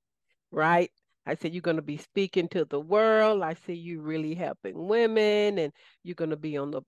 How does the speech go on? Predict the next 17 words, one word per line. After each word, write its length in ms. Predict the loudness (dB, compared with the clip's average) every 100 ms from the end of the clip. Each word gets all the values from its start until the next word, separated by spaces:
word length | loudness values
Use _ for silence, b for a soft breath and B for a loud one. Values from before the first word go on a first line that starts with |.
| -8
on, 140 | -10 -8
on, 220 | -8 -8 -8
on 320 | -8 -6 -4
major 580 | -2 0 -2 -6 -4 -4
global 680 | -4 -4 -2 -2 -6 -10 -10 -2
platforms. 1200 | 2 2 2 -4 -6 -4 -2 -2 -4 -4 -8 _ B B B -6
I 120 | -6 0
always 540 | 0 0 0 -2 -2
saw 400 | -8 -2 0 0 -2
that 220 | -4 -4 -6
in 280 | -4 -4 -6
you. 400 | -6 -6 -6 -8 -8
And 300 | -6 -4 -6 B B _
from 380 | _ 0 0 2
your 200 | 2 2
place 680 | -2 0 2 2 -2 -10 -6
of, 180 | -6